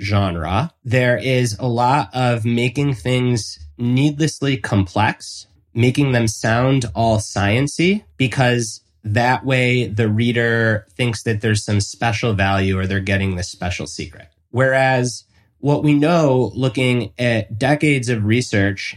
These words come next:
in productivity, well-being, and peak performance, is that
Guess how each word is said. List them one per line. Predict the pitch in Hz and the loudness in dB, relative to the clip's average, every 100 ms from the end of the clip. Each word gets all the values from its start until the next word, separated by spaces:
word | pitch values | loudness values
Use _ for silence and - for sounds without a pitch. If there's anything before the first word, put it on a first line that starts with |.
| - | -4
in | 107 107 107 | 0 2 2
productivity, | 107 - 127 123 113 - 113 113 113 117 113 113 98 | 0 -2 0 0 -2 -4 -2 0 0 0 2 0 -2
well-being, | 104 117 120 110 117 110 107 107 104 | -2 0 0 0 0 2 2 2 2
and | 98 104 | 0 -2
peak | 113 107 | -6 -6
performance, | 92 87 165 170 104 98 110 - - _ _ _ _ _ | -8 -4 0 2 2 -2 -4 -10 -18 _ _ _ _ _
is | 131 123 117 | -2 0 0
that | 123 120 120 117 | 2 2 0 -4